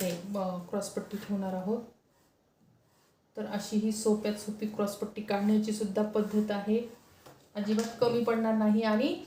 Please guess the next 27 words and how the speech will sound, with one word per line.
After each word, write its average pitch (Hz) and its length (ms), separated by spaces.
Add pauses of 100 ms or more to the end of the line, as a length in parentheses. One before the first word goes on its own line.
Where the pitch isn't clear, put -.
(320)
मा-, 240 300
नेहमी 320 300
आपण 302 280
ही 269 80
वाढून 277 340
का 269 160
घेतली 226 280
आहे? 220 260
मागच्या, 220 560 (580)
समोरच्या 269 560
भागासाठी 226 640 (120)
मागचा 220 440
भाग, 208 280 (1080)
मागच्या 226 380
भागापेक्षा 247 920
समोरचा 226 500
भाग 208 220
हा 226 260 (140)
एक 220 220
इंच 220 300
वाढून 214 520
असतो, 208 280 (440)
त्यासाठी 214 380
आपण 208 280 (140)
एक 247 220
इंच 226 320 (960)
क्रॉसपट्टीमध्ये 240 840